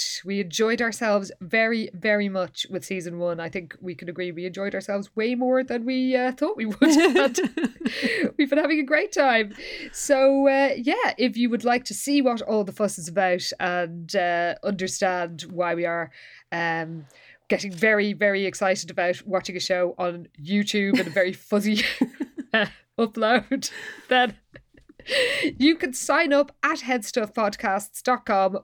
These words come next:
Speaker 1: for as little as five euros a month, and you can choose whether you want to support us or all the podcasts in the Head Stuff podcast stable. And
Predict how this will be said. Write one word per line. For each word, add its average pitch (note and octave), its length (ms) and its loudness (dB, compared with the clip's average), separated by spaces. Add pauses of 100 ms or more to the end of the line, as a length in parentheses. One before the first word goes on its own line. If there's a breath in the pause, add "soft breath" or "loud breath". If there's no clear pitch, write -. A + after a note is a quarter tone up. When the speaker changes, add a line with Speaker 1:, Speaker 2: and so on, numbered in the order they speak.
Speaker 1:
for F#3+ 160 -2
as F3+ 200 -8
little C4 560 2
as F#3 160 -6
five F3+ 400 0
euros E3+ 400 -4
a E3 60 -8
month, D#3+ 340 -10 (120)
and D#3 380 -6
you C#3 100 -18
can D#3+ 140 -16
choose G3+ 420 -4
whether F3 140 -2
you E3 80 -8
want E3+ 160 -6
to - 80 -14
support - 420 -12
us C#4 300 0
or F3 380 -4
all A#3+ 200 2
the F#3+ 260 2 (280 loud breath)
podcasts F3 420 -4
in F3+ 120 -12
the E3+ 60 -10
Head E3+ 220 -6
Stuff - 240 -8
podcast D#3+ 420 -8
stable. D#3+ 560 -6
And E3 360 -4